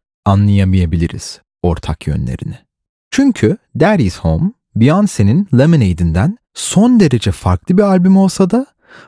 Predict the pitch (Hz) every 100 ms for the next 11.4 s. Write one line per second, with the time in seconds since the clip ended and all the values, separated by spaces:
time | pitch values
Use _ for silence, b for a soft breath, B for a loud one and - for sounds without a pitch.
0 | - 107 101 123 156 233 - - 113 185
1 | - - _ _ _ - 208 214 92 -
2 | _ _ - 82 - - 71 65 - _
3 | _ _ _ _ 107 85 107 185 - 85
4 | 82 202 _ _ - 147 - 185 147 170
5 | 208 - 120 180 160 92 87 82 - 151
6 | 226 _ _ _ 107 - 95 - 82 76
7 | 107 - _ _ _ 92 - - _ _
8 | _ _ _ _ _ 127 196 226 127 131
9 | 214 - 82 95 - - _ _ - 113
10 | 143 202 135 107 98 87 85 80 - 85
11 | 78 82 113